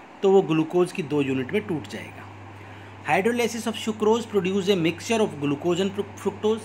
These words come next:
अगर सुक्रोज को हम ब्रेक करेंगे तो ग्लूकोज और फ्रुक्टोज में टूट जाएगा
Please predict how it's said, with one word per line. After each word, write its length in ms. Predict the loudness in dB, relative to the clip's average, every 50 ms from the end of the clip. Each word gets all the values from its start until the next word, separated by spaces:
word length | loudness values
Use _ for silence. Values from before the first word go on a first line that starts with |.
| -12 -14 -12
अगर 160 | -8 -6 -6
सुक्रोज 400 | -6 -6 -6 -2 2 2 2 2
को 140 | 2 0 0
हम 180 | 2 2 0 0
ब्रेक 200 | 0 0 0 0
करेंगे 260 | -4 -4 -4 -4 -6
तो 140 | -6 -6 -8 -8 -8 -12 -16 -20 -20 -20 -20 -20 -20 -20 -20 -20 -14 -10
ग्लूकोज 420 | -8 -8 -8 -6 -4 -4 -2 0 2
और 140 | 0 0 0
फ्रुक्टोज 480 | -2 -6 -6 -6 0 0 2 2 2
में 120 | 0 -2 -2
टूट 180 | -2 -6 -6
जाएगा 380 | -6 -6 -8 -8 -8 -12 -14